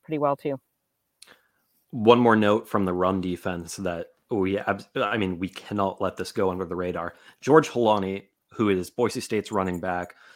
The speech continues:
Speaker 2: you know, projected all Mountain West guy, somebody who everybody affiliated with that program is, is super high on.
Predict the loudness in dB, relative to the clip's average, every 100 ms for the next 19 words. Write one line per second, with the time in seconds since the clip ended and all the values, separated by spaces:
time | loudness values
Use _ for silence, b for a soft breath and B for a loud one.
0 | b -14 -4 -2 0 -2 0 -4 2 2
1 | 2 -4 -4 -4 -4 -6 -6 -2 0 -2
2 | -4 -2 -2 -2 -6 -6 _ -4 0 0
3 | 2 2 2 -4 -8 -14 -8 -4 -4 -4
4 | -6 -8 -6 -8 -6 -6 -6 -10 -12 -14
5 | -16 -16 -12 -8 -6 -2 -2 -2 -2 0
6 | 0 -4